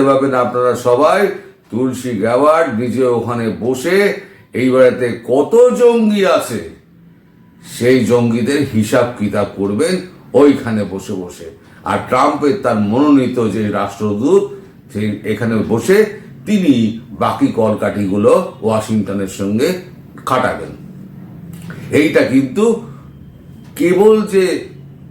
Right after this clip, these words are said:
ট্রাম্প নিজে করছেন তা নয়। আমি বললাম, আমি বললাম না যে পৃথিবীর ম্যাপ যদি ফেলে দেওয়া হয়, বাংলাদেশকে ট্রাম্প খুঁজে পাবেন না।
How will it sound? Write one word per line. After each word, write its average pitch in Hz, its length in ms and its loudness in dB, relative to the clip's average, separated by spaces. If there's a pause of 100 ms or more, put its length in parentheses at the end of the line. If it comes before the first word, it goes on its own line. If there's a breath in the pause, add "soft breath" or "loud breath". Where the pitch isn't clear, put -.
(260)
ট্রাম্প 139 280 2 (140)
নিজে 147 240 4 (140)
করছেন 160 380 -2 (120)
তা 139 160 2
নয়। 135 180 0
আমি 131 160 2
বললাম, 180 220 2 (100)
আমি 156 120 -4 (100)
বললাম 185 240 0 (120)
না 113 60 -2 (720 loud breath)
যে 160 100 4 (280)
পৃথিবীর 180 460 0 (100)
ম্যাপ 185 240 2 (120)
যদি 185 240 2
ফেলে 180 280 0
দেওয়া 175 240 4
হয়, 175 160 4 (120)
বাংলাদেশকে 156 600 0
ট্রাম্প 139 280 0
খুঁজে 113 260 0
পাবেন 90 260 -6 (100)
না। 73 60 -16